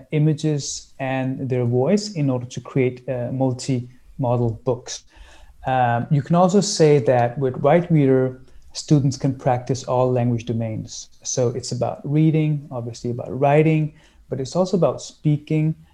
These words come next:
and also listening, uh, because you can also listen to others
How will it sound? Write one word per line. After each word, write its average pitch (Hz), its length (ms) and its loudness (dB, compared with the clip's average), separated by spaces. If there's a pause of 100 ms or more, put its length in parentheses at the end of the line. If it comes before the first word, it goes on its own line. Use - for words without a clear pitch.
(160)
and 135 160 -2
also 127 280 -2
listening, 123 680 -4 (380)
uh, 117 260 -6
because 123 540 -2
you 127 80 -4
can 123 160 -6
also 120 260 -4
listen 139 400 -2
to - 200 -10
others 127 500 -2